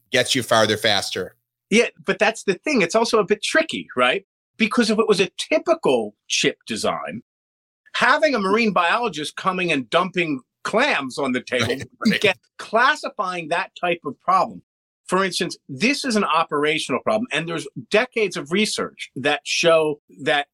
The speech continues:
Speaker 2: people that are more homogenous groups, they will come to a consensus faster and be
Speaker 1: Mm-hmm.
Speaker 2: more confident in their answers. So for operational groups,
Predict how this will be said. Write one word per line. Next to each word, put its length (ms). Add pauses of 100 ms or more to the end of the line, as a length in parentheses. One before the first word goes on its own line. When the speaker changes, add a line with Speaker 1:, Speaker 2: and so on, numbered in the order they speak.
(240)
Speaker 2:
people 540
that 180
are 80 (140)
more 220
homogenous 760
groups, 500 (480)
they 440
will 260
come 480 (140)
to 180
a 60
consensus 760 (280)
faster 640 (300)
and 260
be 140
Speaker 1:
Mm-hmm. 160
Speaker 2:
more 160 (160)
confident 580
in 120
their 200
answers. 440 (260)
So 220
for 280
operational 920
groups, 520